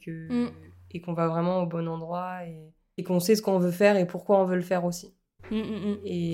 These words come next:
Speaker 1: je trouve
Speaker 2: Alors,
Speaker 1: que
Speaker 2: c'est marrant parce que moi, j'étais soulagée, tu vois, qu'on arrête.
Speaker 1: Ouais.
Speaker 2: Parce que je sentais, mais parce que, voilà, je pense que moi, j'ai beaucoup plus l'habitude de ce principe-là, donc c'est, enfin, je le sentais, tu vois, qu'on arrivait à un point où on allait se heurter à un mur un peu, tu vois, où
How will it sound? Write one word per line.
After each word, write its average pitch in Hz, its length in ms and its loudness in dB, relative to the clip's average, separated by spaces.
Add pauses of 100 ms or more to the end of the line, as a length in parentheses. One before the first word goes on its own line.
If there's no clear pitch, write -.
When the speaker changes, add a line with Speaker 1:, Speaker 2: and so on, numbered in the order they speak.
Speaker 1:
je 160 60 -6
trouve - 100 -8
Speaker 2:
Alors, 208 200 2
Speaker 1:
que - 120 -10
Speaker 2:
c'est 170 100 -2
marrant 220 220 2
parce 233 120 -8
que - 80 -2
moi, 202 140 2
j'étais 208 220 -4
soulagée, 220 420 0
tu 196 140 -8
vois, 190 120 0
qu'on 196 160 -6
arrête. 170 360 -8 (580)
Speaker 1:
Ouais. 180 240 -2
Speaker 2:
Parce 190 140 -6
que 214 100 2
je 202 100 2
sentais, 247 520 2
mais 196 100 4
parce 202 220 2
que, 196 340 2
voilà, 196 260 0
je 196 120 -6
pense - 180 -8
que - 80 -6
moi, 202 120 0
j'ai 196 100 -2
beaucoup 190 180 -6
plus 208 240 -8
l'habitude 190 380 -6
de 190 80 -8
ce 185 100 -10
principe-là, - 480 -4
donc 196 220 -8
c'est, 180 360 -4
enfin, 185 160 -6
je 180 120 -4
le 202 80 4
sentais, 202 340 0
tu 233 140 -2
vois, 208 220 2 (360)
qu'on 202 220 -2
arrivait 202 380 2
à 220 100 2
un 196 80 0
point 240 240 -2
où 226 100 -2
on 196 180 -2
allait 196 220 -2
se - 240 -8 (260)
heurter 190 300 -6
à 208 60 0
un 202 80 2
mur 220 240 2
un 190 80 -2
peu, - 160 -4
tu - 160 -10
vois, 190 100 -4
où 196 60 0